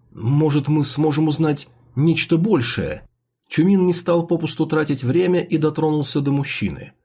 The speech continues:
У него не было ни рюкзака, ни сумки, но, возможно, что-то находилось в его карманах.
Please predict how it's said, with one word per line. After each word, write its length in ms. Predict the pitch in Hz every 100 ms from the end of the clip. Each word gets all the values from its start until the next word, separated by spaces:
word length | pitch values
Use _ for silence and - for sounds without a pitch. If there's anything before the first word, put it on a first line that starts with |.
| _ -
У 100 | 175
него 200 | 196 196
не 180 | 190
было 200 | 175 170
ни 160 | 165 185
рюкзака, 560 | 175 151 139 135 170 165
ни 120 | 156
сумки, 460 | - - 175 165
но, 140 | 147 143
возможно, 440 | 139 143 156 139
что-то 280 | 127 151 147
находилось 540 | 139 135 135 135 131
в 40 | 143
его 220 | 139 127
карманах. 680 | 127 135 127 87 - -